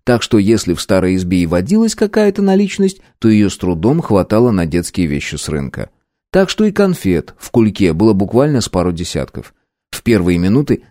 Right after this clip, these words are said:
Даня обалдел от ощущения нереальной сладости и впал в какое-то состояние прострации.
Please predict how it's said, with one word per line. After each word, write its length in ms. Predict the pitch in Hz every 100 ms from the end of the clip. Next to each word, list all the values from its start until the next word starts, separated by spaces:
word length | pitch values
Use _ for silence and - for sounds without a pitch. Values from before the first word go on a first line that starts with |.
| -
Даня 400 | 92 123 113 104
обалдел 640 | 95 113 117 110 107 67
от 120 | 69
ощущения 540 | 87 - 92 139 127 113
нереальной 720 | 117 131 131 123 104 92 90
сладости 520 | - 117 120 95 -
и 60 | 87
впал 280 | - 131
в 80 | 107
какое-то 400 | - 76 110 95
состояние 600 | - 90 - 87 95 92
прострации. 800 | - 85 - - 67 - - -